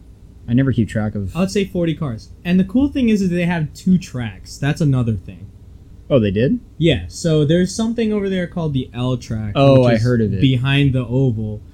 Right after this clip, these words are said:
Speaker 2: which is more of, like, a street style type of course, in my opinion. That's what I thought of it when I saw it.
Speaker 1: I think I'm looking at it on
Speaker 2: Yeah,
Speaker 1: Instagram.
Speaker 2: it's in the back. Yeah, it's, they call it L track. It's literally an L.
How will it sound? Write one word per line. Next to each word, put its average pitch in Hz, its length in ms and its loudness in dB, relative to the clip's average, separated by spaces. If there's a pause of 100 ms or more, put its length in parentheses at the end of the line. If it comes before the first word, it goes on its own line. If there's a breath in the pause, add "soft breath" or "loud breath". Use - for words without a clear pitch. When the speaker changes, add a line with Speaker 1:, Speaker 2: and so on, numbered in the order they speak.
(200 soft breath)
Speaker 2:
which 165 140 2
is 185 120 4
more 208 200 6
of, 208 80 0
like, 196 320 2
a 147 120 2
street 135 500 -2
style 165 400 -6
type 165 260 -6
of 160 100 -4
course, 160 320 0
in 143 100 2
my 131 180 0
opinion. 139 420 -2
That's 127 220 -6
what 131 80 -6
I 123 120 -6
thought 127 320 -8
of 123 120 -4
it 123 100 -6
when 120 120 -6
I 117 80 -6
saw 123 320 -6
it. 143 80 -10 (120)
Speaker 1:
I 127 60 -4
think 185 160 -2
I'm 120 140 6
looking 107 200 -2
at 95 180 -6
it 95 100 -10
on 95 100 -8
Speaker 2:
Yeah, 139 200 6
Speaker 1:
Instagram. 95 320 -4
Speaker 2:
it's 139 120 0
in 147 140 2
the 139 60 4
back. 113 340 -6
Yeah, 123 160 -6
it's, - 240 -14
they 143 180 -4
call 170 220 2
it 165 80 -4
L 123 160 0
track. 101 300 -12 (200)
It's 131 160 -10
literally 135 260 4
an 117 100 2
L. 101 220 -6